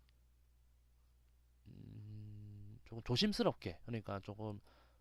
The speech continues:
어, 보수적으로 매매하-, 하셨으면 좋겠어요. 일단 지수가 내려간다고 하면은, 한번 내려가면 또 이제 쭉쭉쭉 내려갈 거거든요. 물론 내일 또 올라갈 수도 있어요. 오늘처럼. 근데 내려가기 시작하면 또 투매가 또 나올 수가 있단 말이에요. 그러니까 항상 조심하시기 바랄게요.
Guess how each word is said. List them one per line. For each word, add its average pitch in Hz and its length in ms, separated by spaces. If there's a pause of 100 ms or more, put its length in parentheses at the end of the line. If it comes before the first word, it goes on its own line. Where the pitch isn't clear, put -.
(120)
어, 92 540
보수적으로 117 760
매매하-, 117 480
하셨으면 117 540
좋겠어요. - 420
일단 104 160
지수가 131 320
내려간다고 110 640
하면은, 98 420 (340)
한번 180 260
내려가면 143 500
또 123 140 (120)
이제 107 280
쭉쭉쭉 196 440
내려갈 139 300
거거든요. 107 380 (120)
물론 190 480 (240)
내일 165 220
또 185 120
올라갈 156 280
수도 - 180
있어요. 90 360 (560)
오늘처럼. 107 580
근데 123 580 (320)
내려가기 131 500
시작하면 123 540
또 110 600
투매가 220 340
또 180 80
나올 101 260
수가 113 160
있단 107 280
말이에요. 87 380
그러니까 135 340
항상 139 220
조심하시기 147 680
바랄게요. 92 640